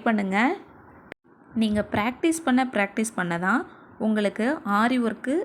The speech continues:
ஸ்பீடா பண்ண முடியும். ஒரு five or six time இந்த மாதிரி நீங்க லீஃப் போட்டு அதுல இப்படி ட்ரை பண்ணி பாருங்க. இந்த வீடியோ உங்களுக்கு பிடிச்சிருந்ததுன்னா மறக்காம கமெண்ட் பண்ணுங்க,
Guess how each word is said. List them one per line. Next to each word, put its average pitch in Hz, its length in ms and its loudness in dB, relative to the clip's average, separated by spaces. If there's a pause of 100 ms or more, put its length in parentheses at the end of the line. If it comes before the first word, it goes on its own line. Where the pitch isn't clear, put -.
(180)
ஸ்பீடா 285 500 2 (100)
பண்ண 196 160 0 (100)
முடியும். 185 380 0 (760)
ஒரு 220 140 -2 (100)
five 240 240 2 (120)
or 320 60 2 (120)
six 247 100 -4 (180)
time 262 200 2 (540)
இந்த 233 200 4
மாதிரி 254 220 4 (100)
நீங்க 226 160 2 (120)
லீஃப் 254 220 0 (120)
போட்டு 202 320 2 (1200)
அதுல 220 240 2 (680)
இப்படி 214 240 0 (200)
ட்ரை 220 120 6 (140)
பண்ணி 240 180 2 (100)
பாருங்க. 190 380 2 (960)
இந்த 277 180 4 (120)
வீடியோ 269 220 4 (100)
உங்களுக்கு 220 340 0
பிடிச்சிருந்ததுன்னா 214 720 0 (440)
மறக்காம 220 640 2 (880)
கமெண்ட் 220 360 2
பண்ணுங்க, 226 300 2